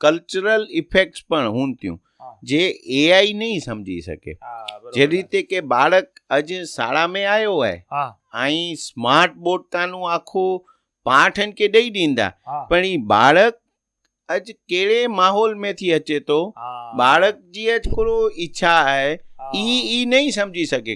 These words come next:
Speaker 1: ڪل ڪي اي هڪڙو هيومن بينگ نه آهي،
Speaker 2: ها.
Speaker 1: جي هڪڙو شڪشڪ جي سمجهي سگهي ٿو
Speaker 2: سمجهي
Speaker 1: ڪي
Speaker 2: سگهي.
Speaker 1: اڄ منهنجي ٻاڙڪ جي اندر
Speaker 2: ها.
Speaker 1: اک جي اندر ناري نه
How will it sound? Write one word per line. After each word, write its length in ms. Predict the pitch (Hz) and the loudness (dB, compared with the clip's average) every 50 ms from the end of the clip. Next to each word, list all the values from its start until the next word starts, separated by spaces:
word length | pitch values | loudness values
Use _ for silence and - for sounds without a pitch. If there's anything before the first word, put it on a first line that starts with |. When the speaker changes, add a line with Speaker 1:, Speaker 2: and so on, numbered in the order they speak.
| - - | -2 0
Speaker 1:
ڪل 160 | 160 175 185 | 0 0 0
ڪي 180 | 175 - 185 175 | -2 -4 -6 -6
اي 180 | 175 185 190 190 | -4 0 0 0
هڪڙو 260 | 180 185 185 180 156 | 0 0 -2 -2 0
هيومن 340 | 135 143 165 170 175 170 170 156 | 0 -2 -2 -2 -4 -6 -6 -4
بينگ 260 | 156 160 156 156 156 156 | -2 -2 -2 -2 -2 -2
نه 100 | 165 165 | 0 0
آهي، 100 | 135 98 | 0 -2
Speaker 2:
ها. 540 | - _ _ _ _ _ _ - 117 110 107 107 | -4 _ _ _ _ _ _ -20 -20 -16 -8 -4
Speaker 1:
جي 120 | 131 147 160 | -2 0 0
هڪڙو 280 | 160 151 143 160 151 139 127 - | 0 -2 -2 -2 -2 -2 -2 -2
شڪشڪ 640 | - - 156 151 - - - - 208 233 254 254 _ _ _ _ _ _ _ - | 2 2 2 2 0 -4 2 4 6 6 4 2 _ _ _ _ _ _ _ -6
جي 160 | 117 131 135 117 - | -4 -4 -4 -2 -4
سمجهي 320 | 139 139 156 147 175 170 139 147 | -4 -4 -2 -2 0 0 2 2
سگهي 240 | 143 117 127 120 98 - | 0 2 0 -2 -2 -2
ٿو 100 | 104 95 | -4 -6
Speaker 2:
سمجهي 320 | 90 - - _ _ _ - | -6 -8 -16 _ _ _ -2
Speaker 1:
ڪي 80 | 120 131 | 2 2
Speaker 2:
سگهي. 140 | 127 127 | 4 4
Speaker 1:
اڄ 180 | 139 156 147 160 156 | 4 4 2 0 -2
منهنجي 260 | 156 160 143 147 151 135 127 127 | -2 0 0 0 0 2 2 4
ٻاڙڪ 340 | 131 143 156 165 170 147 143 139 156 | 4 6 6 4 2 0 -4 -6 -4
جي 80 | 165 160 | -2 -2
اندر 440 | 156 160 165 170 180 185 214 240 240 285 _ _ _ - | -2 -4 -2 2 4 4 4 4 0 -4 _ _ _ -16
Speaker 2:
ها. 120 | 123 127 127 120 113 110 104 107 - 139 | -16 -14 -14 -14 -14 -16 -6 0 0 0
Speaker 1:
اک 180 | 139 - - 175 165 156 | 0 0 0 0 2 2
جي 40 | 170 170 | 2 2
اندر 280 | 170 170 165 165 156 151 | 2 4 4 4 4 6
ناري 260 | 151 151 160 175 190 196 | 6 6 6 6 4 2
نه 140 | 190 180 | 2 0